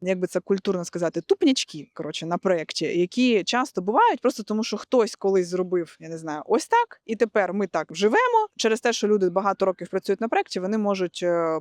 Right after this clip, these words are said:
просто в операційній діяльності застрягти і не подумати, що можна якось по-інакшому. І тут якраз ти, а, зі своїми питаннями дуже сильно команді,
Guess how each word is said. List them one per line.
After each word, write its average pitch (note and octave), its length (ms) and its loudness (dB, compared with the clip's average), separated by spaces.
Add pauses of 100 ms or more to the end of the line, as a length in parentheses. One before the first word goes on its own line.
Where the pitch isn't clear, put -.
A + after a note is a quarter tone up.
просто G3 600 2 (240)
в F#3 260 0
операційній A3+ 840 2
діяльності G3+ 1000 2
застрягти G#3 760 0
і G#3 300 -4
не G#3+ 220 -2
подумати, A3 540 0
що F3+ 160 -10
можна G3 280 -4
якось F#3 320 -4
по-інакшому. D#3+ 680 -6
І G3+ 80 -4
тут B3+ 320 -4
якраз B3 540 -2
ти, F#3 380 -2
а, F#3 180 0
зі G#3 140 2
своїми A3 460 0
питаннями F#3+ 800 -2
дуже F#3+ 320 -2
сильно C4 520 2
команді, A3 680 2